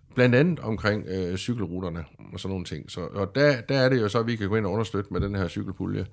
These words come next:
som jeg synes er, er, er, er et temmelig godt udgangspunkt.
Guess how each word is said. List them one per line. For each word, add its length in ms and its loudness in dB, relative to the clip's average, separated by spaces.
som 240 -6
jeg 140 2
synes 300 -4
er, 60 -6
er, 460 -8
er, 100 -10
er 80 -10
et 120 -12
temmelig 280 4
godt 220 2
udgangspunkt. 680 -2